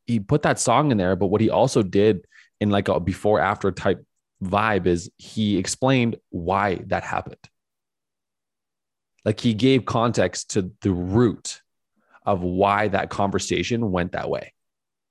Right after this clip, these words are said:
why it was that way, right? It wasn't just, "Here's a big, big fight, and this is how we fight, and here's how we, you know, disrespect each other." It was,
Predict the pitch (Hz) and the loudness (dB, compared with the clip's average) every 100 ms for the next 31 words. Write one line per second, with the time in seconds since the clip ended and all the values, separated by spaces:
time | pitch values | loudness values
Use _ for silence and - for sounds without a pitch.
0 | _ - 92 104 107 101 90 92 90 90 | _ -8 0 2 2 2 0 2 0 0
1 | - 76 - 78 85 98 98 110 127 120 | -2 -2 -4 -4 -2 0 2 2 2 0
2 | 95 107 101 95 - - _ _ _ _ | 0 2 2 2 -6 -12 _ _ _ _
3 | _ _ _ _ _ _ - 123 123 101 | _ _ _ _ _ _ -4 2 2 2
4 | 92 104 92 - 101 - 110 90 - 107 | 2 2 0 -6 -12 -2 -2 -2 -2 -2
5 | 85 92 92 107 - 101 92 85 - 110 | -2 -2 -2 -4 -2 0 0 0 -2 -2
6 | 87 - 95 87 98 87 95 92 90 87 | -2 -4 -8 -4 -4 -2 -2 -2 0 -2
7 | 90 85 98 - 87 - 120 - 90 92 | -4 -2 -2 -2 -6 -4 -4 -4 0 2
8 | 90 92 80 95 92 90 87 - | 2 0 0 2 2 0 -2 -10